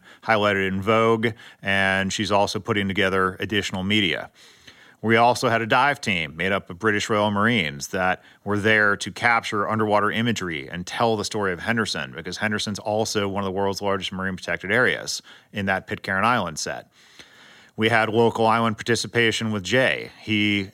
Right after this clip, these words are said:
was born and raised on Pitcairn Island. Pitcairn has forty people. They're direct descendants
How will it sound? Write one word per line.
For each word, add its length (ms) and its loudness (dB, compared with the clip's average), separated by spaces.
was 180 -4
born 440 4
and 160 2
raised 440 4
on 140 -2
Pitcairn 460 0
Island. 560 0
Pitcairn 340 0
has 140 -2
forty 340 0
people. 560 0
They're 140 -4
direct 400 0
descendants 720 -2